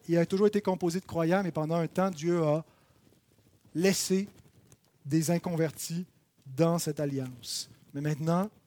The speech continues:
à l'avènement du Messie, ils sont retranchés. Deuxième application moins théologique, cette parabole n'est pas une défense absolue des parias, ni une condamnation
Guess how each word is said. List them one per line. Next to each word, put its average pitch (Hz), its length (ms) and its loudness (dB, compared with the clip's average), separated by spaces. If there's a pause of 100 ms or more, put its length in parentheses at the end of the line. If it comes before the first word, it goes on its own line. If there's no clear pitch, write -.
(180)
à 147 80 -4
l'avènement 160 420 2
du 147 120 -8
Messie, 156 420 -4
ils 170 40 -4
sont 151 280 -4
retranchés. 131 800 -6 (1900)
Deuxième 240 320 6
application 214 540 6
moins 196 200 2
théologique, 160 840 -2 (1500)
cette - 300 2
parabole 226 640 6
n'est 196 180 2
pas 233 180 2
une 170 220 -2
défense 202 680 2
absolue 208 560 2
des 170 160 4
parias, 156 640 2 (720)
ni 196 220 2
une 202 160 2
condamnation 202 760 2